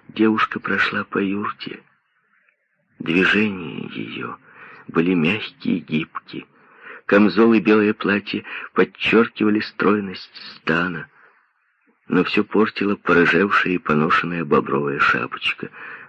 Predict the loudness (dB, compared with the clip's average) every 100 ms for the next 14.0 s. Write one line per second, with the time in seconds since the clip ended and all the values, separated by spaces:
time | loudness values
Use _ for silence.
0 | -16 -12 -6 -6 -6 -8 -10 -8 -6 -6
1 | -6 -8 -8 -10 -8 -10 -6 -6 -6 -6
2 | -6 -4 -6 -8 -8 -10 -10 -14 _ _
3 | _ _ _ _ _ _ _ _ _ _
4 | _ 4 6 6 4 4 2 0 0 2
5 | 2 2 -2 -4 -6 -4 -4 -2 -4 -8
6 | -10 -8 -6 -8 -8 -12 -12 -16 -18 _
7 | _ _ _ _ _ _ _ _ _ _
8 | _ _ _ _ _ _ _ -4 -2 2
9 | 4 4 2 0 -2 0 2 2 0 0
10 | 0 0 -2 -4 -2 -2 0 -2 -2 -2
11 | -4 -6 _ _ _ _ -4 -2 -2 -2
12 | -2 -2 -6 -14 -14 -14 -12 -2 2 4
13 | 2 2 0 -2 -2 0 0 -2 -6